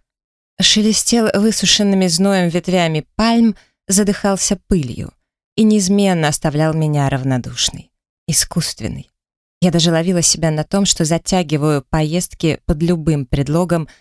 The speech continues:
чтобы подольше побыть вдалеке от этого города. В глазах словно без остановки крутился пестрый калейдоскоп, и это утомляло. Может ли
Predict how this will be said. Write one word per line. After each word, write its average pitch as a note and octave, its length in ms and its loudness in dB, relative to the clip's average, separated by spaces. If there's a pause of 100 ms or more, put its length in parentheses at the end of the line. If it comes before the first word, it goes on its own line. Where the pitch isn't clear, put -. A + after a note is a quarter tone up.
(140)
чтобы F3 440 -2
подольше E3+ 580 0
побыть C#3+ 360 -2
вдалеке C#3+ 560 0
от - 260 -6
этого D3+ 400 -2
города. E3 520 -4 (680)
В E3 80 0
глазах F3 440 2
словно F3+ 420 0
без E3+ 240 0
остановки F3+ 800 0
крутился E3 560 0
пестрый D#3+ 500 -2
калейдоскоп, D3+ 800 -2 (380)
и A3 120 2
это D3 320 0
утомляло. C3+ 540 -6 (960)
Может G#3 280 4
ли F#3+ 160 2